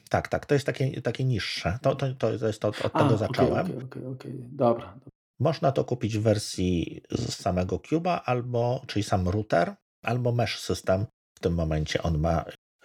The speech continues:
Speaker 1: chyba jeden dodatkowy, jak gdyby, access point.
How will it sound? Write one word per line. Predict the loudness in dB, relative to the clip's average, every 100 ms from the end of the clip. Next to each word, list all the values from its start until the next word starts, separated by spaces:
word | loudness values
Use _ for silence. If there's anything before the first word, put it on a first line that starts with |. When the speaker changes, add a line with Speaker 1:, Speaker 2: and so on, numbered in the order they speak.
| -4 0 2 2 0 -2
Speaker 1:
chyba | -2 -2 0 0 0
jeden | 0 2 0 0 -2 0 -2 -6 _ _
dodatkowy, | 2 2 0 -4 -4 0 2
jak | 2 0 -2
gdyby, | -2 0
access | -2 -2 -6
point. | 0 0 2 -4 -8